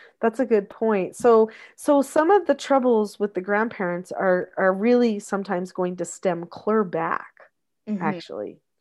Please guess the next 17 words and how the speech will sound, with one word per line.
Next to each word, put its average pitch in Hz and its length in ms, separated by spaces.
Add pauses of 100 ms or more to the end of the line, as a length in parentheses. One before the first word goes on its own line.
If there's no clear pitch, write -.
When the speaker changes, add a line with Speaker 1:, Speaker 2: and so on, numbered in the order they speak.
(460)
Speaker 1:
to 220 400 (180)
when 202 320
the 190 80
parents 175 500
were 165 100
raising 165 360
the 143 80
children, 160 500
and 180 160
maybe 202 480
even 190 480
some 185 300
issues 156 580 (460)
that 180 180
were 170 260
not 190 340
resolved 156 720